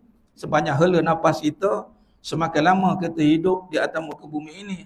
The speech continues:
hakikatnya adalah untuk pertama, menyatakan keimanan yang kita yakin bahawa Allah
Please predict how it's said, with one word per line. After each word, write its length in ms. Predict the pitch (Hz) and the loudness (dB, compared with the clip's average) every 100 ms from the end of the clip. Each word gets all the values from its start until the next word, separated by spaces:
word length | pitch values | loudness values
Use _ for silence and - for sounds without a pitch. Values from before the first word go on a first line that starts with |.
| - | -6
hakikatnya 640 | 147 151 - 160 147 139 | -6 -8 -2 -2 -2 -6
adalah 160 | 143 139 | -6 -6
untuk 560 | 143 139 - 165 - _ _ _ | -6 -6 -2 -2 -2 _ _ _
pertama, 800 | 156 - 156 185 226 254 254 - - _ _ - | -4 2 2 4 4 4 0 -8 -18 _ _ -6
menyatakan 800 | 156 165 160 160 190 180 160 151 | -2 0 0 4 4 4 2 -2
keimanan 720 | 165 160 165 165 170 160 151 | -4 -6 -4 -2 0 -2 -2
yang 80 | 151 | -10
kita 240 | 156 156 | -8 -2
yakin 320 | 165 180 - 156 | 0 0 -2 -2
bahawa 240 | 147 151 156 165 | 0 -2 -2 0
Allah 260 | 170 151 | 0 -4